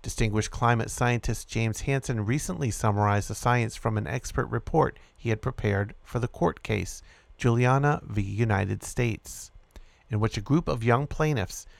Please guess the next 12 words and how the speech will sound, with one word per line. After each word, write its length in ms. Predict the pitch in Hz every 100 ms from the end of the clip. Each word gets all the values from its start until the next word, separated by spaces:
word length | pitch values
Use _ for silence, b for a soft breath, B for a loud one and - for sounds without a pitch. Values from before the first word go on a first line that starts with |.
| b
sued 280 | - - 104
the 60 | -
government 440 | 110 107 117 110
for 160 | - 110
not 220 | 107 -
protecting 560 | 113 - 120 - 127
their 160 | 120 117
right 380 | 110 127 120 -
to 120 | 127
a 40 |
livable 400 | 123 110 98 107
future. 560 | 95 - 120 - - -